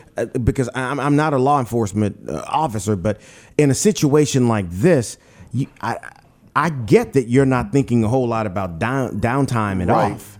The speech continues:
Speaker 2: But you have to think about the well-being of your people.
Speaker 1: Sure.
Speaker 2: Uh, the things that they saw,
Speaker 1: Yeah.
Speaker 2: the things that they were experiencing. Um, they needed some time for themselves. You gotta remember, we had some damage here,
Speaker 1: Mm-hmm.
Speaker 2: you know,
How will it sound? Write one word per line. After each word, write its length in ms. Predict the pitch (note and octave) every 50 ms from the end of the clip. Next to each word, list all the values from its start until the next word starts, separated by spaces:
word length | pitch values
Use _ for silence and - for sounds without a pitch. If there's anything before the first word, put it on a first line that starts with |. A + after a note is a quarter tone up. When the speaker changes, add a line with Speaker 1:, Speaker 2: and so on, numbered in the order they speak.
| - - -
Speaker 2:
But 480 | - G#2+ G2+ A#2+ A#2 A2 A2 - - - _ _
you 360 | - B2 A#2 A2+ C3+ D3+ D#3+
have 320 | D3+ C3+ C#3+ C#3+ C#3+ C#3+ -
to 80 | B2+
think 240 | G#2+ C#3+ C3+ A#2+ C3
about 400 | A#2 A2 G#2+ G#2+ G#2 - - - - -
the 220 | G2 F#2+ F#2 G2 G2
well-being 560 | F#2 G#2+ A2 A2 G#2+ G2 G#2+ G#2+ G#2 G2+ F#2+
of 80 | F2 D2+
your 80 | D#2+ D#2
people. 320 | - G#2+ A2 G#2 - A2
Speaker 1:
Sure. 460 | - - - A#3+ C#4+ B3+ D3 G2+ A2 -
Speaker 2:
Uh, 380 | F#2+ F#2 F2+ F2 E2 E2+ F2+ -
the 120 | - F#2+ F#2
things 460 | - - - A#2+ B2+ C3 B2 A2+ G#2
that 160 | A2 F#2+ -
they 100 | - F#2+
saw, 580 | F2 - - - B2+ A#2 A#2 A2+ A2+ A2 G#2+ G#2+
Speaker 1:
Yeah. 160 | G2+ F#2 F#2 F2
Speaker 2:
the 60 | E2+
things 340 | E2 A2 A2 A2 A2 G#2 G2
that 180 | - F#2+ E2 -
they 100 | F#2 F2+
were 160 | E2+ E2 E2
experiencing. 680 | D#2+ - - - C3 C3 B2+ B2 A#2 A#2 - A2+ G#2+ A2 - _ _ _ _ _ _ _ _ _
Um, 380 | - F#2 F2+ F2 E2+ D#2+ D#2+ D#2 - _ _ _ _ _ _ _ _ _ _ _ _ _ -
they 180 | F#2 A2 A2+ B2
needed 360 | B2 B2+ B2 A#2+ A#2+ A2 -
some 240 | - - G#2+ G2+ G2
time 520 | - - A#2 A2+ A2+ A2+ A2 A2 G#2+ G#2
for 180 | G2 - - G2
themselves. 580 | F#2+ G2+ B2+ C3+ - - B2 A#2+ A#2+ A#2+ G#2+
You 60 | A2+ A#2
gotta 140 | C3 A#2+
remember, 280 | A2 G#2+ C#3 D#3 C3+ G#2+
we 200 | G#2+ C#3 G3 G3+
had 200 | F#3 C#3+ A2+ G#2
some 280 | - - F#3 A#3 E4+ C4
damage 420 | A#2+ G#2 G2 F2+ F2 F2+ F2+ -
here, 240 | - G2+ G2 C3+ - - - _ _ _ -
Speaker 1:
Mm-hmm. 280 | - G2+ F2 F#2 G#2
Speaker 2:
you 100 | A#2 A#2
know, 320 | A#2 B2 B2+ D3+ F#3 A3+